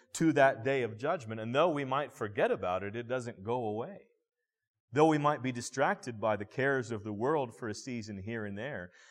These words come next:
the fact that, as the scripture says, Hebrews chapter nine says, it's appointed for each of us once to die, and then comes judgment.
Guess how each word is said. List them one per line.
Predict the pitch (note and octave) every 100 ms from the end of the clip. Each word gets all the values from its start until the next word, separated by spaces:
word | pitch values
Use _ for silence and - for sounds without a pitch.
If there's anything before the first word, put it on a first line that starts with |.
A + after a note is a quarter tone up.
| -
the | A2
fact | - D3 D#3+ - A2
that, | C3 C3+ A2+ -
as | G#2 G2
the | G#2
scripture | - C#3 - G#2+
says, | - G#2+ G#2
Hebrews | C3 A2+ A2 G#2+
chapter | A#2+ G#2
nine | G2+ G#2 C#3+ D3
says, | - G2 F2 F2 - _ _ _ - _ _ -
it's | A2
appointed | G2+ B2 B2 G2+
for | F#2+
each | - B2 -
of | F#2+ E2
us | E2
once | F#2 G#2+ A2
to | -
die, | F2 G2 B2+
and | F#2 D#2+
then | F#2+ G#2+
comes | - G2+ G2 D#2+
judgment. | D#2 F2+ F3+ A3+ _